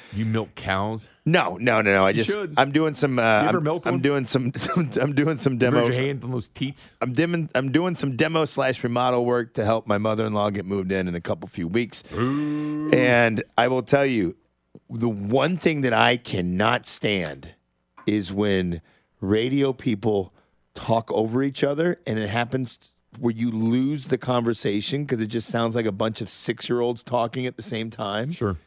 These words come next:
Speaker 2: It's very important, I think, for those that are aspiring to get into this business that you understand every now and again, you gotta shut up and let the other person talk.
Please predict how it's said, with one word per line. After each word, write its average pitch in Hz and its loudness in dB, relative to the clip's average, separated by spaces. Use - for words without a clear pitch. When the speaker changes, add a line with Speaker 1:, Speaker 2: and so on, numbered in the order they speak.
Speaker 2:
It's - -20
very 123 2
important, 104 -2
I 87 -4
think, 92 -2
for - -10
those 101 2
that 107 2
are 107 4
aspiring 98 2
to 104 -10
get 95 0
into 107 -2
this 113 0
business 98 -2
that 107 -4
you 95 -2
understand 98 0
every 92 -6
now 117 2
and 117 2
again, 90 -2
you 95 -6
gotta 90 -4
shut 113 -2
up 139 0
and 101 -8
let 101 0
the 107 0
other 104 0
person 104 -4
talk. 87 -6